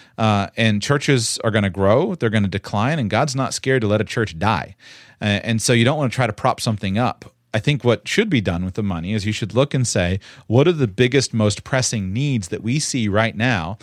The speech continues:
that we can use this money to contribute to?" That doesn't mean that you turn around and say, "This week and this month, we, we're gonna try to get rid of it as quickly as we can and buy a bunch of useless stuff."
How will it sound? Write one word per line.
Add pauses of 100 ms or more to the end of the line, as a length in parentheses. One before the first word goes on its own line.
(260)
that
we
can
use
this
money
to
contribute
to?" (320)
That
doesn't
mean
that
you
turn
around
and
say,
"This
week
and
this
month,
we, (120)
we're
gonna
try
to
get
rid
of
it
as
quickly
as
we
can
and (300)
buy
a
bunch
of
useless
stuff."